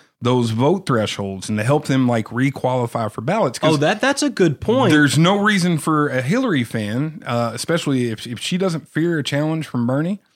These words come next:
Speaker 1: There's
Speaker 2: Or
Speaker 1: no
Speaker 2: Jill Stein.
Speaker 1: there, or Jill Stein. There's no reason not to throw them a bone just to help them get a little pick-me-up in the national conversation. Get in the debate.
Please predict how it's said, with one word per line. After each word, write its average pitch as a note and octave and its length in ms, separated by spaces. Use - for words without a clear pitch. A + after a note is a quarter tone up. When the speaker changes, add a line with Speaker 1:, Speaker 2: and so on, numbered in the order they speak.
Speaker 1:
There's B2 140
Speaker 2:
Or C3+ 60
Speaker 1:
no C#3+ 100
Speaker 2:
Jill D3 160
Stein. C#3 480
Speaker 1:
there, C3+ 260
or C3+ 140
Jill C#3+ 200
Stein. D#3 340
There's C#3 160
no D3+ 100
reason D#3+ 400
not C#3 160
to A#2+ 80
throw D3+ 300
them D3 200
a A#2+ 60
bone C#3 500
just B2+ 200
to A#2+ 100
help C3+ 280
them C3+ 280
get B2+ 340
a A#2+ 80
little B2 280
pick-me-up B2 720
in B2+ 160
the A#2+ 80
national B2 400
conversation. A2+ 680
Get C3+ 160
in D3+ 200
the C3+ 60
debate. G#2+ 460